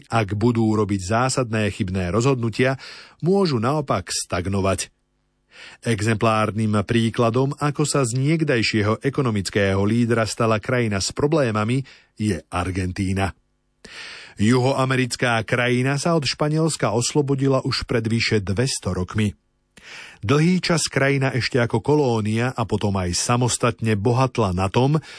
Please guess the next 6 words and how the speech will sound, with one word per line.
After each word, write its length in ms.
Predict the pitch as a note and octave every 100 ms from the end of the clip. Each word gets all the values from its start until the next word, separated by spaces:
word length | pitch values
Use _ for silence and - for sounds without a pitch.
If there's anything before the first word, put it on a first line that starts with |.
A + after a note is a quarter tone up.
| - -
že 160 | A2+
bola 240 | E3+ E3+ A#2
súčasťou 800 | C#3 C#3+ D3+ C3 - C3+ B2 A2
medzinárodného 1120 | B2 C#3+ D#3 C#3 C3 G#2+ F2 F2 E2 D#2+ -
obchodu. 480 | F#2+ - G#2+ G#2 G#2 _ _ _ _ - - - -
Bola 240 | - A#2